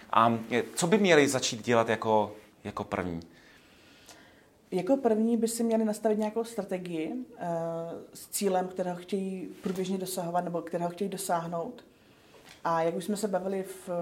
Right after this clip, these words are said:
Speaker 2: někdy v půlce tohoto rozhovoru, mm, měli by zvolit nějakého ambasadora,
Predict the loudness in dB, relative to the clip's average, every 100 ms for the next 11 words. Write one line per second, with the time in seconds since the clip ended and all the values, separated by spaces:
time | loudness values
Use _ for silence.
0 | -4 -6 -8 -8 -10 -10 -8 -4 -2 -2
1 | -2 -2 -4 -2 -2 -2 -4 -10 -18 -20
2 | _ _ _ -12 -8 -4 -2 0 0 -2
3 | -2 -2 -4 -6 -8 -10 -12 -14 -14 -4
4 | 0 2 2 -2 -2 0 -2 -2 0 0
5 | 0